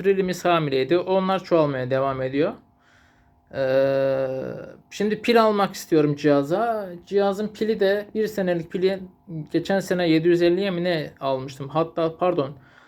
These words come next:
dört yüz elli lira mı, beş yüz lira mı ne ödemiştim? Şu an iki bin üç yüz lira bir senelik pil. Raporlu olmasına rağmen.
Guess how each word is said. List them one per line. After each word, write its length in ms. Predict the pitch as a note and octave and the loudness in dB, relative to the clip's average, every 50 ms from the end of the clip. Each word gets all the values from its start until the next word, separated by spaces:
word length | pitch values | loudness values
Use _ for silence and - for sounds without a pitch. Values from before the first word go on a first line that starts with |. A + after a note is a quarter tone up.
| _ _ _ _ _ | _ _ _ _ _
dört 220 | E3 F3 E3+ F3 - | 6 6 6 6 0
yüz 100 | F#3+ F#3 | 0 2
elli 320 | F#3+ F#3+ G3 G#3 G#3+ G#3 | 2 0 0 -2 -2 -2
lira 160 | G#3+ A3+ A3 | 0 0 0
mı, 100 | F#3 E3 | 0 2
beş 220 | D#3+ F3 F3 F3 - | 2 2 2 4 2
yüz 140 | G3 F#3+ F#3+ | 0 2 2
lira 160 | G#3 G#3 G3 | 2 2 2
mı 60 | F3+ | 2
ne 60 | F3+ | 0
ödemiştim? 480 | F#3+ F#3 F#3 E3+ D#3 D3+ - - F#3+ F3+ | 0 0 0 0 0 -2 -6 -10 -14 -14
Şu 180 | - - G#3 | -4 -2 0
an 180 | G#3 G#3 G#3 F#3+ | 0 0 -2 -6
iki 280 | F#3 E3+ F3 - G#3+ F#3+ | -8 -10 -8 -8 -4 -2
bin 140 | G#3+ G#3 | -2 -2
üç 300 | G#3 G#3 G#3+ G3 - - | -2 -6 -10 -12 -8 -6
yüz 180 | A3 G3 D#3 C#3+ | -4 -4 -2 0
lira 220 | C3+ C3 B2 - - - - _ - _ _ - | -2 -2 -2 -6 -12 -16 -20 _ -20 _ _ -2
bir 100 | E3+ D3+ | -2 0
senelik 580 | - - - C3+ C3 C3 B2+ B2+ B2+ B2+ - | 0 -4 -6 -4 -4 -4 -6 -8 -8 -10 -12
pil. 140 | - A#2+ A#2 - - - | -14 -14 -14 -14 -6 0
Raporlu 460 | D#3 C#3+ D3 - - E3+ D#3+ D#3 D#3 | 0 0 2 4 4 4 4 6 4
olmasına 580 | D3+ D3 C#3+ D3 C#3+ C3 - - C#3+ C3+ C3 C3+ | 4 4 2 0 -2 -4 -6 -8 -10 -8 -8 -8
rağmen. 300 | C3 C3 B2+ B2 B2 C3 | -8 -8 -10 -10 -12 -14